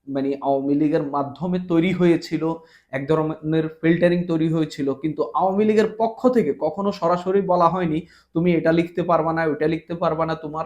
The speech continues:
এটাই লিখতে হবে", সেটা সরাসরি মুখে বলা হয়নি। কিন্তু একভাবেই কিন্তু আওয়ামী লীগ মিডিয়াগুলোকে সেই পথে নিয়ে গেছে।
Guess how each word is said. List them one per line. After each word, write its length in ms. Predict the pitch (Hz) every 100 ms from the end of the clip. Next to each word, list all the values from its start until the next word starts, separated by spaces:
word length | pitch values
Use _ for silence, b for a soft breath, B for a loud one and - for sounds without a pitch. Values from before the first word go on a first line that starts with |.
| -
এটাই 280 | 147 156 156
লিখতে 300 | 156 - 175
হবে", 320 | 170 165 208 _ _
সেটা 300 | - 175 170
সরাসরি 760 | 214 - - 143 170 170 175 208
মুখে 360 | 170 151 151 156
বলা 240 | 147 120
হয়নি। 320 | 117 104 107 _
কিন্তু 440 | 143 147 202 285 B B B B -
একভাবেই 720 | 165 180 - - 233 262 262
কিন্তু 260 | 254 226
আওয়ামী 340 | 220 165 165 180
লীগ 320 | 226 254 143
মিডিয়াগুলোকে 640 | 147 156 165 165 175 208
সেই 400 | - - 160 160 - -
পথে 280 | 147 - 185
নিয়ে 280 | 185 170
গেছে। 420 | 131 113 - -